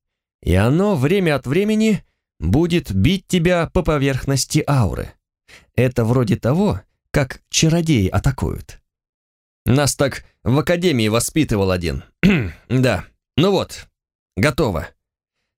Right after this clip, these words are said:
Ты увидишь, как плетение начнёт накапливать заряд.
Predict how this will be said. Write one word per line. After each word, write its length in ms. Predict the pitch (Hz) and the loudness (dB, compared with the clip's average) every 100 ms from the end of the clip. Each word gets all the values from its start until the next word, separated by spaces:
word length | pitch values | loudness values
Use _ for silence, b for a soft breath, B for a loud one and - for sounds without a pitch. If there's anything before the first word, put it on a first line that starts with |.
| _ - | _ -2
Ты 180 | 87 | 0
увидишь, 520 | 123 135 156 120 113 - | 2 2 2 0 -2 0
как 280 | 127 - | -2 -2
плетение 800 | - 113 110 160 135 87 64 - _ _ _ | 0 0 2 0 0 -2 -4 -10 _ _ _
начнёт 520 | 87 107 - 139 143 - | 0 2 2 0 0 0
накапливать 680 | 117 - 127 117 117 110 | 0 0 -2 0 0 0
заряд. 540 | 104 110 113 95 - | 0 0 0 -2 -8